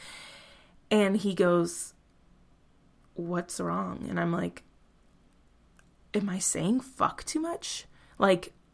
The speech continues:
I don't even understand. Like, I didn't even think that I said it that much, and now she's saying that I said this much. I need to change everything. I can't say fuck anymore." And he was like, "Babe, no. Like, you can't, no. He, you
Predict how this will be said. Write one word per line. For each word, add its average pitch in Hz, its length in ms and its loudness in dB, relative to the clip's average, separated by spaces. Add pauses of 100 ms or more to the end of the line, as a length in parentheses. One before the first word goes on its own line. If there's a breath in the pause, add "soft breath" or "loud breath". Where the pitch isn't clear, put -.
(420)
I 202 80 0
don't 254 160 4
even 240 180 2
understand. 226 640 0
Like, 170 240 -6 (720 soft breath)
I 220 80 2
didn't 285 140 4
even 262 140 4
think 233 160 4
that 202 100 2
I 175 60 2
said 277 180 4
it 285 80 6
that - 140 2
much, 254 320 4
and 196 80 0
now 170 100 -2
she's 175 220 -6
saying 220 260 2
that 180 80 0
I 165 60 -2
said 240 240 0
this 240 180 -4
much. 226 420 0
I 208 60 -4
need 208 140 6
to 170 100 0
change 180 320 -8
everything. 247 640 0 (600 loud breath)
I 202 80 -8
can't - 280 -6
say - 160 -6
fuck - 300 -2
anymore." 214 440 4
And 202 140 0
he 196 100 2
was 180 140 -4
like, 170 160 -2
"Babe, 214 280 0
no. - 420 0
Like, 180 360 -2 (540)
you 247 140 0
can't, - 280 -6 (100)
no. - 500 -2
He, - 260 -6 (100)
you 302 520 4